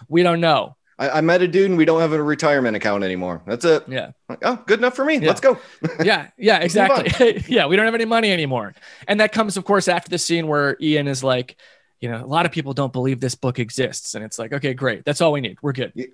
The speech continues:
Speaker 2: yeah. I, I tracked down a guy. He already sold it, but I think he sold dog shit. Like, yeah. All right, cool. Let's
Speaker 1: Yeah.
Speaker 2: move on. I'm good with
Speaker 1: Yeah.
Speaker 2: that.
Speaker 1: Yeah.
Speaker 2: So, all right, here's what I really wanted to get into.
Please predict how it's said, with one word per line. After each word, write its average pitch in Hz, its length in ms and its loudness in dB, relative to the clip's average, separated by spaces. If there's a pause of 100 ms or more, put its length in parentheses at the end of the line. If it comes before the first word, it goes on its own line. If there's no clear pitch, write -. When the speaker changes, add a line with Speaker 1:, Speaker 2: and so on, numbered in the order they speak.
(180)
Speaker 2:
yeah. 151 200 4 (180)
I, 156 60 2
I 160 40 2
tracked 160 300 0
down 160 160 0
a 151 40 -2
guy. 147 280 0
He 139 200 0
already 147 220 -2
sold 135 320 2
it, 117 80 2
but 117 100 -2
I 123 60 4
think 139 200 -2
he 123 60 -6
sold 127 260 -2
dog 107 260 0
shit. 80 280 -6
Like, 82 220 -10
yeah. 247 140 -4 (300)
All 202 80 -6
right, 226 100 -6
cool. 247 340 -2 (320)
Let's 131 140 0
Speaker 1:
Yeah. 226 100 -2
Speaker 2:
move 247 220 2
on. - 140 -4 (160)
I'm 123 120 -6
good 190 140 -4
with 117 120 -2
Speaker 1:
Yeah. 95 60 2
Speaker 2:
that. - 240 -4 (520)
Speaker 1:
Yeah. 120 220 -4
Speaker 2:
So, 175 440 2 (160)
all 147 80 4
right, 131 240 2 (160)
here's 180 320 -2
what 190 140 2
I - 40 6
really 156 280 4
wanted 143 220 2
to 131 40 -2
get 123 160 4
into. 101 480 0